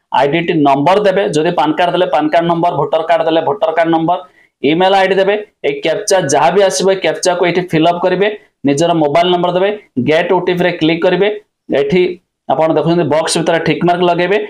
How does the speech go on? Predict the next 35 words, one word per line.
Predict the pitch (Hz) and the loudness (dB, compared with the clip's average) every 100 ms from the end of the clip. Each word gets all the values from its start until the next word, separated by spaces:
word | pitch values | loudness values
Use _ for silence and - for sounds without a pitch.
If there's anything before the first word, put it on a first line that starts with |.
| - - | -12 -6
ସବମିଟ୍ରେ | - 147 160 170 170 | -2 0 0 0 -2
click | 165 139 131 | 0 0 0
କରିବେ। | 117 107 - _ - | 0 -2 -4 _ -2
ଆପଣଙ୍କୁ | 139 175 185 180 | 0 2 0 0
ଏକ | 180 196 208 - - _ - | 0 0 -2 -6 -20 _ -4
ଆଇଡି | 156 196 233 | 0 2 2
ମିଳିବ, | 208 185 175 | 2 2 2
ଯୋଉଟାକି | 196 170 175 170 | 0 0 0 0
request | 175 143 180 180 | 0 0 -2 -2
number, | 170 147 143 160 160 | -2 0 0 0 0
ଯୋଉ | 170 147 | 0 0
registration | 135 156 175 160 | 0 -2 -2 0
number | 139 147 156 | 0 0 0
ମିଳିବ। | 139 135 240 - _ | 2 2 0 -6 _
ତେବେ | 170 185 | -2 -2
ସେଇ | 185 190 214 | 0 0 2
ନମ୍ବରରେ | 214 180 165 175 175 214 - | 2 2 2 0 2 0 0
ଆପଣ | 143 - 170 | -2 0 0
ତାକୁ | 170 170 | 0 0
ରଖିଥିବେ। | 156 143 180 175 185 - _ _ - | 0 0 0 0 0 -4 _ _ -4
ପୁଣି | 180 208 | 0 2
ଦେଖନ୍ତୁ | 190 185 180 196 | 0 0 0 0
ଯେତେବେଳେ | 165 156 180 185 | 0 0 2 2
ଏଠି | 180 | 0
check | 180 - 180 - | -2 0 0 0
status | - 170 143 139 170 | -2 0 0 0 0
ରହିଛି, | 160 143 139 208 - _ - | 0 0 0 -2 -6 _ -4
check | 180 208 | 0 0
ଷ୍ଟାଟସ୍ରେ | 214 185 160 180 180 190 | 0 0 0 0 -2 -2
click | 185 151 175 | -2 -2 -2
କରିକି | 190 170 117 - _ - | 0 0 -2 -4 _ -2
ଆପଣଙ୍କର | 139 175 190 185 170 | -2 0 0 0 0
ଯୋଉ | 175 | 0
ଆଇଡି | 151 135 160 185 | 0 0 2 2
ଆସିବ, | 185 160 147 165 | 2 2 0 0